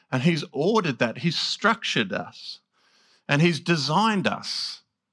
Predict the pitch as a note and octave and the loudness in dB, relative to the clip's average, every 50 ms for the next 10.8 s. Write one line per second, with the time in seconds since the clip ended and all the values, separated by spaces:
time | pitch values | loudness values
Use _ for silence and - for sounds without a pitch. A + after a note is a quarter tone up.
0 | _ _ C#3+ C#3 C#3+ C#3+ C#3 - E3+ E3+ E3 D#3 D#3 C#3+ - - - G#3+ A3 F#3+ | _ _ -2 0 0 0 2 2 2 0 0 -2 -4 -4 -6 -2 0 0 0 2
1 | - - A#2 G2 - - - - - - - - - - C3+ C3+ C3 B2+ C#3+ E3+ | 0 -2 -2 -2 -2 -4 -6 -6 -8 -10 -12 -14 -4 -2 0 0 0 0 2 2
2 | F3 D#3+ C3 A#2 - - - - - - E3+ D#3 E3 E3 - D3 E3 F3+ - - | 2 2 0 -2 -4 -8 -14 -14 -4 -2 0 0 0 -2 -2 -4 -4 -4 -4 -6
3 | - E3 F#3 G#3+ A#3 A#3 A#3+ C4+ C4 G#3+ C#3+ B2 A2+ G#2 G#2 A#2 - - - - | -6 -4 0 2 2 2 2 0 -2 -2 0 2 2 2 0 -2 -4 -6 -8 -10
4 | - - - _ _ _ _ _ _ _ _ _ _ _ _ _ - C3+ - - | -10 -14 -18 _ _ _ _ _ _ _ _ _ _ _ _ _ -4 -4 -4 -2
5 | C#3+ B2+ - - - C#3 C3 B2+ A#2 G#2+ G2 - A#2+ G#2 G2+ - - _ _ _ | -4 -4 -4 -2 0 2 2 2 2 0 -2 -4 -4 -4 -4 -6 -10 _ _ _
6 | _ _ _ _ _ _ _ - A#2+ - D3 D3 C#3+ C3 - - D#3 C3+ B2 C3 | _ _ _ _ _ _ _ -12 -10 -4 -2 -2 -2 0 -2 -4 -4 -2 0 0
7 | E3+ G#3+ G3+ - - _ _ - - D3 C3 A#2 C#3 C3+ A#2 A2+ - - A#2 A#2 | 2 2 0 -2 -8 _ _ -6 -4 -2 -2 0 0 0 -2 -2 -4 -4 -2 0
8 | A#2 A2 F#2 E2 - - F#2+ - - A#2 A2 A2+ B2+ A2 G2 G2+ G2+ G#2+ C3+ D#3+ | 2 2 2 0 -2 -6 -8 -6 -6 -6 -2 -2 -2 -2 -2 -6 -6 -4 -2 -2
9 | F#3 D#3+ - - - - - - _ _ - - - - - - - B2+ - - | -2 -4 -6 -10 -12 -12 -12 -14 _ _ -18 -18 -16 -18 -12 -8 -8 -6 -2 -2
10 | D3+ C3+ - - - - E3+ F#3 F3+ C#3 A2+ A2 A2+ C#3 F3 | -2 -2 -2 -4 2 4 4 4 6 4 4 2 2 0 -2